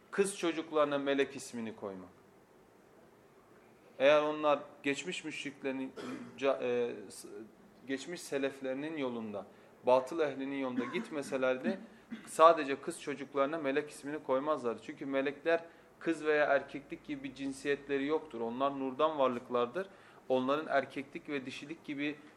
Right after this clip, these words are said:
çift cinsiyetleri yoktur. Dolayısıyla günümüzde de müşriklerin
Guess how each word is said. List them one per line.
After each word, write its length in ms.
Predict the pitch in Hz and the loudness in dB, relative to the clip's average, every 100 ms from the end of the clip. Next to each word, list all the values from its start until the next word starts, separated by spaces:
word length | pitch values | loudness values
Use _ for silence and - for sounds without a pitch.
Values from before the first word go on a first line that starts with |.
| - | -12
çift 260 | - 165 - | -8 -8 -6
cinsiyetleri 640 | 147 143 147 143 143 143 | -8 -4 -4 -2 -2 0
yoktur. 340 | 165 175 - 95 - - - - - - - - - - - - - - - - | 0 0 -6 -14 -16 -20 -20 -20 -20 -20 -20 -20 -20 -20 -20 -20 -20 -20 -18 0
Dolayısıyla 600 | 135 160 190 190 220 196 | 6 8 6 4 4 4
günümüzde 680 | 175 147 160 175 170 202 196 | 4 -2 -2 -4 0 2 4
de 240 | 190 214 - - - - | 4 2 -2 -18 -20 -10
müşriklerin 800 | 143 147 156 170 - 170 196 214 | -4 -4 -4 -6 0 2 2 0